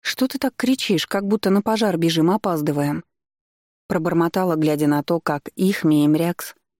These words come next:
о чём-то важно беседуют, развалившись на подушках на постелях ребят. Вот уж кто, правда, никуда не собирался. «Устала, спать, есть, гулять, отдыхать», предложил чёрненький нахал Ихми.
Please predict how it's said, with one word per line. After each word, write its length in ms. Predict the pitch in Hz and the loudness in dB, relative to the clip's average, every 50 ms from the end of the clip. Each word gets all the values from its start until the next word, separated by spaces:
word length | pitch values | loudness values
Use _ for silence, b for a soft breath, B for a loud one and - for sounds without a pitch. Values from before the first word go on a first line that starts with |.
| _ _ _ _ | _ _ _ _
о 100 | 180 165 | -4 -4
чём-то 380 | - - 180 170 160 - 156 | 0 2 2 2 2 2 0
важно 320 | 151 156 156 156 151 151 147 | 0 0 2 2 2 2 2
беседуют, 720 | 147 160 156 - - 165 143 139 147 143 147 147 - - _ _ _ _ _ _ _ _ _ _ _ | 2 0 -2 0 -2 -2 0 0 -2 -6 -6 -12 -16 -20 _ _ _ _ _ _ _ _ _ _ _
развалившись 640 | - 196 170 170 170 175 185 202 190 - - 180 - | -2 0 0 0 0 2 0 0 0 0 -4 -2 0
на 120 | - 170 160 | 0 -2 0
подушках 560 | - 156 156 190 208 - - - 170 - - | 0 0 0 0 0 0 -2 -4 -4 0 0
на 100 | 156 139 | 0 0
постелях 500 | - 151 - - - 160 151 151 143 - | 0 -4 -4 -2 -2 -2 0 -2 -2 0
ребят. 460 | 170 165 156 160 147 - - - _ _ _ _ _ _ _ _ _ _ - | -2 0 0 -2 -4 -4 -10 -16 _ _ _ _ _ _ _ _ _ _ -2
Вот 220 | 180 214 226 - | -2 -2 0 -2
уж 140 | 233 - - | -4 -4 -4
кто, 200 | - - 214 196 | -6 -4 -4 -4
правда, 360 | - - 196 190 180 180 180 | -2 0 0 0 0 2 2
никуда 340 | 175 175 170 - 180 175 160 | 2 2 2 0 0 2 2
не 100 | 165 170 | 2 0
собирался. 720 | - - 165 165 160 160 156 147 147 - - - - - _ _ _ _ _ _ _ _ _ _ _ _ _ _ _ _ _ _ _ _ _ _ _ _ | 0 -2 -2 0 0 0 0 0 -2 -4 -10 -12 -14 -14 _ _ _ _ _ _ _ _ _ _ _ _ _ _ _ _ _ _ _ _ _ _ _ _
«Устала, 920 | - - 175 156 - - - - - 156 156 165 175 180 180 180 - 180 170 160 - _ _ | 0 0 2 2 0 -4 -8 -4 -2 0 2 2 2 2 0 0 -2 -4 -8 -10 -14 _ _
спать, 640 | - - - _ 165 151 - - 196 - - - | -16 -16 -8 _ -4 -4 -2 -4 -6 -8 -6 -2
есть, 560 | 165 156 156 147 156 180 - 196 - - - 156 | 0 2 2 2 0 0 -4 -6 -10 -6 -4 -2
гулять, 640 | 160 165 147 143 147 160 165 160 - 185 - - | 0 0 0 0 0 -2 -2 -4 -4 -6 -6 -4
отдыхать», 800 | 151 143 156 160 156 139 - - - - - 202 - - - - _ _ _ _ _ _ _ _ _ _ _ _ | -4 -4 -4 -4 -4 -6 -6 -4 -6 -6 -8 -8 -10 -16 -18 -18 _ _ _ _ _ _ _ _ _ _ _ _
предложил 500 | - 165 156 160 156 147 147 156 151 147 | -2 0 2 2 0 0 0 0 0 0
чёрненький 580 | - - - 156 156 156 151 147 147 147 - 147 | -2 -2 -2 0 2 2 2 2 2 0 2 2
нахал 440 | 151 147 151 - - 156 156 156 160 | 2 2 0 0 -2 -2 0 0 0
Ихми. 380 | 156 147 - - 165 151 151 | 0 -2 -4 -4 -4 -4 -4